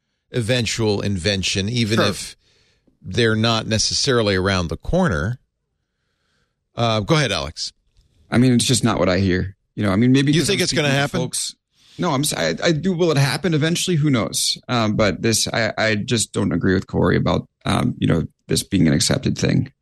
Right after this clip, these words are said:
Speaker 3: Um, at least not in the conversations I hear. You know, maybe the, uh,
Speaker 1: Oh, you're saying that people don't believe general A I is
Speaker 3: No,
Speaker 1: just around the
Speaker 3: I,
Speaker 1: corner.
Speaker 3: I don't think
Speaker 1: Yeah.
Speaker 3: so. No, I think
Speaker 1: Yeah.
Speaker 3: look at the response to what happened with this Google engineer who said that the chatbot was,
Speaker 1: Well,
Speaker 3: uh,
Speaker 1: Google didn't like
Speaker 3: was
Speaker 1: it.
Speaker 3: sentient.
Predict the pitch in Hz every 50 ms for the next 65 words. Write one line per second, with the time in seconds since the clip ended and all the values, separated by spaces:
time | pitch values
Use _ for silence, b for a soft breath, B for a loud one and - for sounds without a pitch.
0 | _ _ - - 50 - - - - 170 175 - _ _ - - 123 127 131 123
1 | - 143 131 117 - 123 117 101 113 107 104 101 101 98 98 101 101 101 104 101
2 | 98 92 71 60 - - _ _ _ _ _ _ _ - - - 85 - 85 98
3 | 98 98 - 107 101 - 95 92 92 92 90 87 85 85 156 156 160 202 190 -
4 | - 180 160 147 131 123 123 120 - - 156 165 - 147 143 135 120 98 - -
5 | 156 160 170 160 - - - - 110 101 101 104 98 92 87 82 73 - - 104
6 | 98 90 87 85 82 80 80 80 80 - - 78 80 - - - - - 73 71
7 | 69 - - 156 151 - - - - 92 92 92 - - - - - - - -
8 | 120 110 - - 131 135 113 104 104 - 139 143 135 135 165 160 - 180 - 185
9 | 175 170 156 - - - 147 151 143 - - 135 135 127 127 120 127 - 131 135
10 | 131 - - 120 117 - 135 135 139 127 117 87 - - - 85 90 82 87 82
11 | - - 101 98 95 98 98 - - - - - 90 90 - - - - - -
12 | _ B B B B B B B B - - 104 98 92 87 90 110 117 - 92
13 | 190 254 254 - 208 170 135 135 117 107 101 95 90 90 135 127 127 - 139 131
14 | 127 123 120 - 127 - 95 90